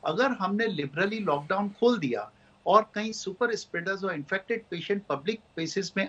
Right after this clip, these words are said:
आ गए, जहाँ पे इसने hard surfaces को infect कर दिया, कहीं हमारी जो sanitizing जो protocols में अगर चूक हो गई तो उसमें बहुत गड़बड़ हो जाएगा। Secondly, मैं आपको ये भी बताना चाहता हूँ कि अब गर्मी का मौसम आ गया है,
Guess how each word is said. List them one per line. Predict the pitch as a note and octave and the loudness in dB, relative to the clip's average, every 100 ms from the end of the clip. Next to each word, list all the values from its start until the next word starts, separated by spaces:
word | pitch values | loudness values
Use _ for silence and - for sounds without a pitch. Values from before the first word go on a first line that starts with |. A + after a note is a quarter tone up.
| - | 6
आ | F#3 G3+ | 6 8
गए, | C3 C3 - - - _ | 4 -2 -6 -18 -20 _
जहाँ | D3+ E3 G3+ | 2 4 4
पे | A3 | 2
इसने | A3 D#3 - F#3+ | 2 -4 -6 -4
hard | D3+ E3 F3+ | 0 0 0
surfaces | F3+ F3+ G3 G3+ G3 | -6 -2 -2 -2 -2
को | G3+ | -2
infect | E3 C#3+ G#3+ G#3+ | -2 0 0 0
कर | D3+ C3+ | -2 -2
दिया, | B2+ A#2+ C#3+ - _ _ _ | -2 -4 -4 -14 _ _ _
कहीं | F3 G3+ C#4 A3 | 0 4 6 6
हमारी | E3+ F3 F#3+ G#3+ G#3+ _ _ | 2 2 2 0 -6 _ _
जो | C#3+ G3+ G#3 G3 - - | 4 6 6 4 -6 -12
sanitizing | - D#3 E3+ G3+ G#3 A#3 A#3 - _ - D3+ | -4 -4 0 2 2 0 -8 -12 _ -12 -8
जो | D3+ F3 | -4 -2
protocols | D3+ C#3 E3+ F3 F3+ - F#3 | -2 -2 2 4 2 0 -2
में | |
अगर | E3+ F3 F3+ | 0 0 -2
चूक | - A#3+ A#3+ | 0 0 2
हो | D3 | 0
गई | E3 | 0
तो | E3+ F3 | -4 -2
उसमें | D#3+ - D#3 | -4 -2 2
बहुत | D#3 D#3+ | 4 4
गड़बड़ | C3 B2 E3 F3 | 4 4 4 2
हो | F3+ | 2
जाएगा। | F3+ F#3 F#3+ G#3 - - - - | 2 0 -4 -8 -16 -20 -16 0
Secondly, | F#3+ F#3+ A#3+ C4 | 2 2 4 4
मैं | A#3+ | 6
आपको | A#3+ A#3 A3+ | 2 2 -2
ये | F#3 F#3+ | 0 2
भी | B3+ | 2
बताना | G#3 F#3 E3+ E3+ | 2 2 2 0
चाहता | E3+ D3+ D#3 | 0 0 2
हूँ | F3 G3 | -2 -2
कि | G#3+ | -6
अब | - F#3+ F3 | -2 -2 2
गर्मी | C3+ C#3 G3+ | 2 2 0
का | A#3+ A3 | 4 4
मौसम | E3 D3 D#3 C#3 | 2 0 0 0
आ | |
गया | B2 B2 A2 | 0 -4 -6
है, | A2 | -12